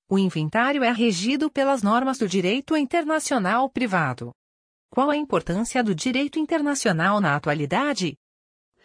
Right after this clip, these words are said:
A importância do direito internacional se deve aos seus reflexos no dia a dia, principalmente sobre os estados e os indivíduos. Hoje, seu grande desafio é encontrar os mecanismos adequados para garantir sua efetiva implementação no cenário global.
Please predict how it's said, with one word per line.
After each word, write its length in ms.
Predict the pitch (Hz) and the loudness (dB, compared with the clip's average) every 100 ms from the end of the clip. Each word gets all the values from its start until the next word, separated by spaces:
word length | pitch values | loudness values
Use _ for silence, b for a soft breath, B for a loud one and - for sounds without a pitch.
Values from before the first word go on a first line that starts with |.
| B B B B B | B B B B B
A 100 | 233 | 0
importância 760 | 269 254 247 - 233 262 254 | 0 0 0 0 -2 0 0
do 100 | 220 | 0
direito 420 | 165 262 254 277 320 | 0 0 -2 -2 -2
internacional 840 | 302 339 302 311 - 320 247 226 | -2 0 0 -2 0 0 2 0
se 160 | - 240 | 0 0
deve 380 | 180 220 247 233 | 2 2 2 0
aos 140 | 180 | 0
seus 260 | - 262 - | 0 0 0
reflexos 680 | 208 214 233 262 - 294 | -4 0 0 -2 -6 -6
no 160 | 262 247 | -2 -4
dia 300 | 170 226 277 | -2 0 0
a 60 | 269 | -2
dia, 480 | 190 185 147 123 - B B B B _ | -4 -4 -4 -8 -12 B B B B _
principalmente 840 | 240 302 - 311 285 202 240 269 | -2 -2 -2 0 2 2 -2 -2
sobre 380 | 285 269 262 254 | -2 -2 0 0
os 140 | 254 | -2
estados 520 | 220 - 226 254 247 240 | -4 -2 0 0 0 -2
e 60 | |
os 100 | 247 | 0
indivíduos. 880 | 240 208 185 185 151 143 120 - - _ _ _ _ | 0 0 -2 -2 -2 -4 -8 -10 -14 _ _ _ _
Hoje, 460 | 262 269 277 311 311 _ | 2 2 2 -2 -4 _
seu 240 | - - 190 | -6 -2 -2
grande 420 | 175 226 285 240 | -2 -2 -2 -2
desafio 520 | 190 185 175 - 277 | -2 0 -2 -2 0
é 80 | 311 | 0
encontrar 560 | 311 247 208 220 262 285 | -2 -2 2 4 4 2
os 100 | - | 0
mecanismos 720 | 262 262 277 226 277 294 254 | 0 0 2 2 2 2 2
adequados 640 | 220 170 - 233 262 262 | 2 2 2 2 2 -2
para 260 | - 220 185 | 0 2 4
garantir 480 | 160 156 151 - 226 | 2 2 0 2 0
sua 240 | - 240 | 2 0
efetiva 600 | 220 196 175 - 240 277 | 0 0 0 0 -2 0
implementação 880 | 269 247 285 302 285 233 - 196 240 | 0 2 2 2 2 0 0 -2 -2
no 120 | 165 | -2
cenário 520 | - 156 175 262 294 | -2 -2 2 0 0
global. 500 | 240 240 196 151 135 | 0 2 2 0 -2